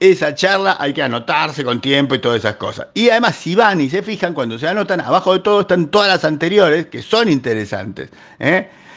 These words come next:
El impacto de las redes sociales, algo, las pantallas y los hijos, eh, clases virtuales y la educación del futuro, todas esas cosas que a un buen padre de familia I T le tienen que interesar, ¿eh? Y,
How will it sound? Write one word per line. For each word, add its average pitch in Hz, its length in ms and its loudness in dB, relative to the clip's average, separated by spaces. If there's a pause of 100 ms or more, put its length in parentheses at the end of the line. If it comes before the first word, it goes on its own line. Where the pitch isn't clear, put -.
El 131 120 2
impacto 131 280 2
de 120 60 2
las 113 120 2
redes 113 260 0
sociales, 139 800 0
algo, 131 260 0 (220)
las 120 120 -2
pantallas 117 460 0
y 104 80 -4
los 95 220 -4
hijos, 135 680 2 (320)
eh, 110 300 0
clases 131 340 0
virtuales 110 520 0
y 117 40 0
la 107 80 0
educación 101 300 -4
del 120 100 0
futuro, 165 420 4
todas - 160 2
esas 294 100 0
cosas 214 280 -2
que 202 220 0 (280)
a 165 140 2
un 180 100 0
buen 202 240 2
padre 220 280 2
de 165 60 0
familia 165 420 0
I 143 80 -4
T 202 160 -2
le 175 120 -6
tienen 175 480 -6
que 185 180 -4
interesar, 160 960 -4 (180)
¿eh? 160 320 -2 (440)
Y, 277 360 2